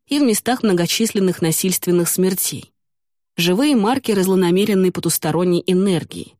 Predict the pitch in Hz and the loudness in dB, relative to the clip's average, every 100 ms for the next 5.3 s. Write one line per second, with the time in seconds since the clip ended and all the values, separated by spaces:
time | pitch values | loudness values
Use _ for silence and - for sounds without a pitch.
0 | - 143 - 143 175 190 175 160 - 180 | -6 -6 -4 -2 -2 0 0 0 0 -4
1 | - 156 147 151 165 247 170 131 _ 151 | 0 0 0 -2 0 0 -2 -4 _ -2
2 | 170 139 - - 78 - _ _ _ _ | -2 -2 -10 -12 -12 -14 _ _ _ _
3 | _ _ _ _ _ - 196 214 269 233 | _ _ _ _ _ -2 0 2 2 2
4 | 143 113 - _ _ - - - 156 143 | 0 -4 -10 _ _ -10 -8 -2 -2 -2
5 | 135 143 98 | -4 -8 -10